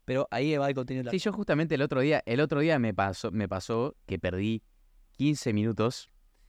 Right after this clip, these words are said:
Speaker 2: de mi vida, porque ahora digo, "¿Para qué mierda lo vi? Me chupa bien un huevo", pero es que me agarró el clickbait. Tipo, vi un video de YouTube, tenía una miniatura de la puta
Speaker 1: <laughs>
Speaker 2: madre, tipo, era muy buen-, eh, tipo, muy interesante era, boludo. Y era tipo un documental de cómo, no sé, un piloto de avión hizo un hijack del avión y,
Speaker 1: Ah.
Speaker 2: y lo estrelló contra una montaña.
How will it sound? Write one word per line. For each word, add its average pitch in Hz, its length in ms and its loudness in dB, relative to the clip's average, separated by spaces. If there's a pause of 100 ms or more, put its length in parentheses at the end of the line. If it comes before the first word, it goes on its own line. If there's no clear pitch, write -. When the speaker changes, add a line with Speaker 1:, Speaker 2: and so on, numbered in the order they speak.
(360)
Speaker 2:
de 92 180 0
mi 95 80 2
vida, 107 300 4
porque 92 240 0
ahora 110 160 2
digo, 110 160 2
"¿Para 85 160 -2
qué 101 100 -4
mierda 107 280 0
lo 90 80 -2
vi? 101 120 0
Me 92 140 0
chupa 101 300 -4
bien 107 180 0
un 104 100 0
huevo", 107 420 -2
pero 104 140 -4
es - 60 -14
que 113 100 -2
me 104 120 2
agarró 101 280 0
el 131 120 -4
clickbait. 120 540 -2 (140)
Tipo, 104 220 -4
vi 131 80 0
un 156 100 2
video 127 140 2
de 131 60 2
YouTube, 143 280 -2 (300)
tenía 131 180 0
una 139 160 2
miniatura 107 440 0
de 113 40 0
la 98 100 0
puta - 220 -8
Speaker 1:
<laughs> 160 180 2
Speaker 2:
madre, 107 100 -4
tipo, 104 140 -10
era 147 120 -2
muy 151 180 -2
buen-, 151 320 -2
eh, 165 160 -6
tipo, 147 320 -2
muy 180 240 0
interesante 117 640 -2
era, 95 140 -2
boludo. 107 360 -2 (480)
Y 139 120 0
era 170 100 4
tipo 139 160 -2
un 147 40 0
documental 120 460 2
de 110 80 0
cómo, 107 580 2
no 92 120 0
sé, 87 360 0
un 104 280 -2
piloto 101 340 0
de 98 60 4
avión 95 800 0
hizo 110 200 -2
un 95 80 0
hijack 104 380 0
del 90 140 0
avión 104 440 2
y, 92 40 0
Speaker 1:
Ah. 82 140 -2
Speaker 2:
y 85 40 -2
lo 85 100 -4
estrelló 95 300 -4
contra 95 200 -2
una 92 60 0
montaña. 90 300 -2